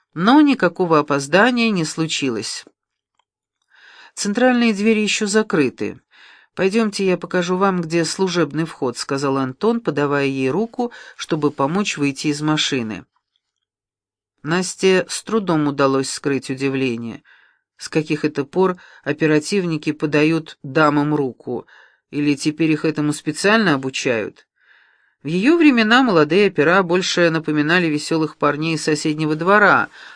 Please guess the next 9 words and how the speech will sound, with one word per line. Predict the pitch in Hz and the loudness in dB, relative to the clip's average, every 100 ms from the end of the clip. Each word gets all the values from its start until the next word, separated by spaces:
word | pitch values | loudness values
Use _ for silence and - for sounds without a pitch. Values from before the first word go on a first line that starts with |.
| - | -4
а | 151 156 | 0 2
не | 160 170 | 2 2
рафинированных | 160 156 165 165 180 165 165 160 - 156 | 2 -2 -6 0 2 2 0 -2 -6 -10
джентльменов. | 147 175 123 127 127 113 82 - - _ _ _ _ _ _ - | 0 0 2 -4 -6 -8 -10 -16 -20 _ _ _ _ _ _ -4
И | 160 151 | 0 0
одет | 156 165 135 147 147 147 | 2 0 0 2 2 0
этот | 185 175 180 - - _ _ | -8 -4 -6 -8 -20 _ _
Сташис | - - - 165 151 - 170 - - _ | -8 -8 0 0 0 -4 -6 -8 -12 _
странно. | - - - 151 143 131 135 156 180 | -8 -8 -2 2 2 2 0 0 -2